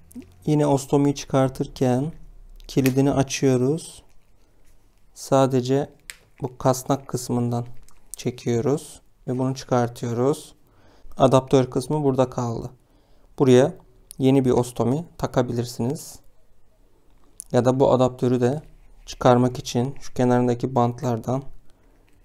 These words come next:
çekerek çıkartabilirsiniz.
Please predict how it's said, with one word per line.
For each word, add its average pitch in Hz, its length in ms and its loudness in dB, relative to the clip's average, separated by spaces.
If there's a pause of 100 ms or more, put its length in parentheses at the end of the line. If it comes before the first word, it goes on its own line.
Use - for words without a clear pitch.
(640)
çekerek 120 800 0 (2250)
çıkartabilirsiniz. - 1200 -4